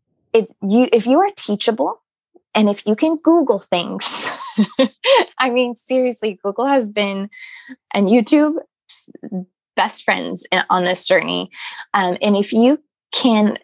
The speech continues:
teach yourself things and you're motivated to do that, if you save people time, you are giving people their lives back,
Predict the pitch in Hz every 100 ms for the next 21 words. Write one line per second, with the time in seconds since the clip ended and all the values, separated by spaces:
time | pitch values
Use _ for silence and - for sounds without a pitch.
0 | _ - 320 - 339 339 339 - 359 349
1 | 247 214 196 190 202 247 247 262 - 214
2 | 208 208 233 339 - - - _ _ _
3 | - - 233 254 302 359 349 311 277 214
4 | 196 - 208 247 285 208 233 262 - 254
5 | 233 220 214 208 - 202 190 190 190 -
6 | 180 180 190 170 196 190 - - -